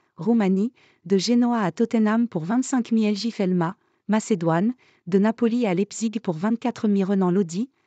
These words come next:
Brésil, de l'E M à Al Hilal pour vingt-trois Lucas Beraldo, Brésil, de Sao Paulo au P S G pour vingt Marcos Leonardo, Brésil, de Santos à Benfica pour dix-huit Malik Fofana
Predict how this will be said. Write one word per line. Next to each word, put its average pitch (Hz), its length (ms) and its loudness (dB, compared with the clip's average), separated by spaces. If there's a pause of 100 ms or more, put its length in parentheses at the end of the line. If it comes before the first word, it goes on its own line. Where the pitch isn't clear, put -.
(140)
Brésil, 185 540 -2 (280)
de 180 140 2
l'E 196 140 2
M 233 200 2
à 185 120 2
Al 185 120 0
Hilal 214 320 -2
pour 165 200 -6
vingt-trois 240 420 0
Lucas 226 480 0
Beraldo, 190 560 -2 (320)
Brésil, 196 500 -2 (320)
de 196 120 2
Sao 233 260 2
Paulo 233 380 2
au 190 100 0
P 220 140 -2
S 214 200 -2
G 240 140 -2
pour 190 160 -4
vingt 226 340 2
Marcos 220 460 -2
Leonardo, 196 580 0 (300)
Brésil, 185 500 0 (320)
de 175 120 2
Santos 240 460 0
à 190 60 0
Benfica 220 560 -2
pour 165 220 -4
dix-huit 220 440 -6
Malik 208 480 0
Fofana 180 640 -2